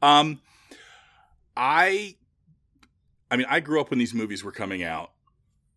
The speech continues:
I didn't see the first two in the theater 'cause I was probably a little bit too young. But, uh,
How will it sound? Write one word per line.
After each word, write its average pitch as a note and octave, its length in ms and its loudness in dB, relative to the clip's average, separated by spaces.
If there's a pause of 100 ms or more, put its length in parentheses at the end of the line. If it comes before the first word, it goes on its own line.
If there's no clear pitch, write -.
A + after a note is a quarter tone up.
(640)
I G2 80 -6
didn't A2+ 400 -4
see G2+ 500 -10
the F#2+ 100 -10
first G2+ 320 -8
two F#2+ 140 -8
in F2+ 80 -8
the F#2 80 -12
theater F2 640 -8 (480)
'cause G#2+ 120 -16
I A2 60 -6
was G2 100 -8
probably C3 560 -8
a G2+ 60 -6
little F#2+ 260 -10
bit F2+ 180 -10
too - 180 -16
young. D#2+ 560 -14 (720)
But, F2+ 420 -8 (300)
uh, - 320 -16